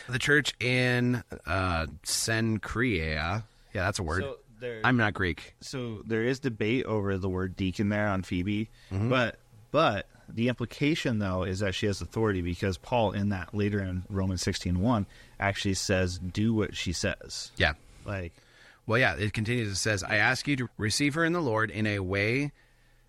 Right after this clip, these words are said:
Speaker 1: worthy of his people and to give her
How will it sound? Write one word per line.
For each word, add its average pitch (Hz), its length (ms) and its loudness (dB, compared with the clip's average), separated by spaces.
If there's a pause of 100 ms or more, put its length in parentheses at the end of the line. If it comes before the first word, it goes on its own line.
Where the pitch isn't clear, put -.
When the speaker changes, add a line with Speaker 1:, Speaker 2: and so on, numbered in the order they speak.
(180)
Speaker 1:
worthy 123 640 2
of 95 140 -2
his 120 220 0
people 101 440 -2
and 101 160 -2
to 98 80 -2
give 113 260 -2
her 131 200 0